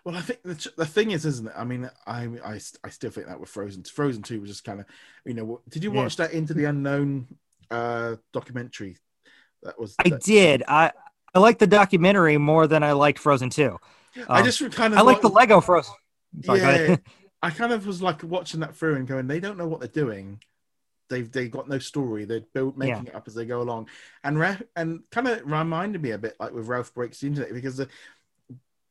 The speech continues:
Speaker 1: it kind of was all over the place in terms of, you know, the whole, you know, with him taking on the virus and stuff. It's like, well,
Speaker 2: Mm-hmm.
Speaker 1: why do we need the virus to, to seem to, I don't know, it just seemed a bit unnecessary at the end. It's like, "Oh,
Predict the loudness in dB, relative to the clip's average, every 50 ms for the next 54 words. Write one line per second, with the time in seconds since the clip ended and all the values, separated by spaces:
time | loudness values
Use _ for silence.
0 | _ _ -18 -18 _ -10 -4 -4 -2 0 0 0 0 -2 -4 -12 -14 -10 -8 -4
1 | -4 -2 0 0 0 0 -2 -4 -6 -10 -10 -10 -12 -12 -12 -16 -18 -18 -16 -16
2 | -18 -16 -16 -16 -12 -10 -10 -10 -10 -10 -8 -6 -6 -6 -8 -12 _ _ _ _
3 | _ _ _ -10 -10 -8 -8 -6 -6 -4 -4 -6 -6 -8 _ _ _ _ -14 -12
4 | -10 -10 -10 -10 -10 -10 -6 -6 -6 -6 -4 -6 -8 -6 -8 -8 -6 -4 -2 -2
5 | -2 -2 -4 -6 -12 -18 -18 -18 -20 -20 -20 -16 -14 -14 -12 -10 -12 -12 -12 -12
6 | -16 -20 -20 -20 _ _ _ _ -12 -10 -8 -8 -6 -4 -4 -4 -4 -4 -4 -4
7 | -2 0 0 0 -2 -4 -8 -8 -4 -4 -4 -4 -4 -6 -10 -12 -20 -20 -20 _
8 | _ -18 -16 -14 -12 -8 -8 -6 -6 -8 -8 -10 -12 -16 _ _ _ _ _ -16
9 | -16 -16 -18 _ _ _ _ -14 -12 -12 -12 -14 -14 -16 -16 -16 -10 -8 -8 -8
10 | -6 -8 -10 -12 _ -8 -6 -6 -6 -8 -8 -10 -14 -14 -12 -12 -12 -12 -14 -14
11 | -14 -12 -10 -10 -10 -12 -16 -20 -20 -20 _ _ -12 -10 -6 -4 -4 -4 -4 -6